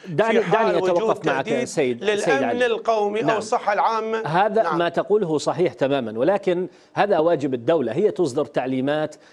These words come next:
Speaker 1: لتنظيم التظاهر. أعود إلى سؤالي الذي لم تجب عليه،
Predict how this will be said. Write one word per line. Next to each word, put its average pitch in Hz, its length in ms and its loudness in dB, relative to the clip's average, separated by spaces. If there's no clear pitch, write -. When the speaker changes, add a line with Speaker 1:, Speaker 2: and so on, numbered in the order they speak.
Speaker 1:
لتنظيم 143 560 0
التظاهر. 135 600 2
أعود 220 260 4
إلى 175 180 4
سؤالي 180 380 2
الذي 160 260 2
لم 160 120 0
تجب 117 340 -4
عليه، 117 320 0